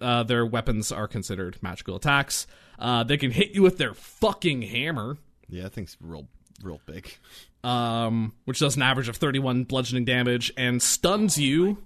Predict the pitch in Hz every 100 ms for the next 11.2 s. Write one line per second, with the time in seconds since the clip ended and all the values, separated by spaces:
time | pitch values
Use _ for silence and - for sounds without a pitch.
0 | - - 117 117 - 135 131 123 139 131
1 | 135 131 127 127 107 120 104 101 120 139
2 | 220 - - - - - - - - 156
3 | 165 170 - - - 233 226 214 220 196
4 | - 196 190 185 185 185 185 185 175 151
5 | - 147 151 151 151 143 - 151 139 151
6 | 214 - 135 - 131 139 - - 139 117
7 | 104 110 156 - 123 _ 277 240 208 -
8 | - - _ _ - 160 170 175 170 -
9 | 202 196 151 - 151 - 294 269 208 247
10 | 247 233 190 214 214 214 185 185 165 156
11 | 151 -